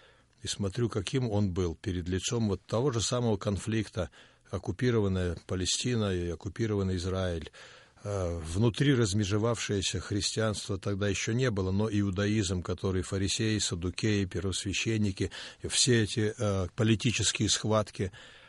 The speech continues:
которые были тогда, и Христос, он над всеми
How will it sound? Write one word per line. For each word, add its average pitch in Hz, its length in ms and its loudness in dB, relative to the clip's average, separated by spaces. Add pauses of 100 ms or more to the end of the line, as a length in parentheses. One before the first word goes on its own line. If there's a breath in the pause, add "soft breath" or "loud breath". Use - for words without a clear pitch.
(200 loud breath)
которые 98 460 4
были 92 300 2
тогда, 90 400 -2
и 98 140 2
Христос, - 720 -2
он 101 180 4
над 104 180 0
всеми 143 520 4